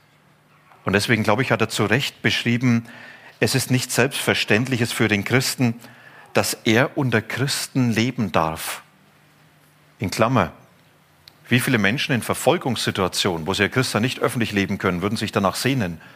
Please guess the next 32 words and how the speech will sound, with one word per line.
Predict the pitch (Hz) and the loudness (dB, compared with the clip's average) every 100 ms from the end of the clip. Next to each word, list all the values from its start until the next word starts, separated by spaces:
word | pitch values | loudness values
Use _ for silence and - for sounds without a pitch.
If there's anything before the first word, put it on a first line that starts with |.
| - - - - - | -20 -20 -20 -20 -4
Sonntag | - 110 117 | 2 4 2
im | 98 | 0
Gottesdienst | 101 123 127 - 95 - | 0 0 0 -4 -4 -4
zu | - | -2
sitzen, | - 147 - 95 | 0 0 0 0
nicht | 113 - | 0 0
nur | 113 | 0
online | - 120 90 | 2 2 2
dabei | 87 - 90 | 0 0 0
zu | - | -2
sein, | 101 90 90 - - - _ _ _ - - - | -4 -4 -6 -12 -20 -20 _ _ _ -20 -16 -6
anderen | 104 123 139 120 | -2 2 2 2
zu | - | 0
begegnen, | - 117 123 143 - 85 76 - _ - | -2 -2 0 0 -2 -4 -6 -12 _ 0
mit | 120 | 2
ihnen | 110 110 | 4 2
zu | 107 | 0
reden, | 92 104 123 85 - _ - - - - - - - | 0 -2 -2 -6 -10 _ -20 -20 -20 -20 -20 -20 -12
Sorgen, | - - 104 123 113 | -2 2 4 4 0
Fragen | - 101 98 139 139 | -2 0 2 0 -2
zu | - - | -4 -4
teilen, | - 85 78 76 80 _ _ _ _ _ _ _ _ _ | -2 -2 -2 -10 -16 _ _ _ _ _ _ _ _ _
einfach | - 95 - 98 | -4 -2 0 0
auch | 101 | 2
nur | 101 95 - - - | 2 2 -2 -16 -2
Leben | 104 143 120 | 2 2 0
zu | - 107 | -2 -2
teilen. | - 87 80 80 - _ _ _ _ _ _ - | 0 -2 -2 -10 -20 _ _ _ _ _ _ -2
Bonhoeffer | - 117 - 107 | 2 2 2 0
fährt | - 101 - | 2 0 2
weiter | 95 117 135 | 2 2 2
fort: | - 113 113 | 2 2 2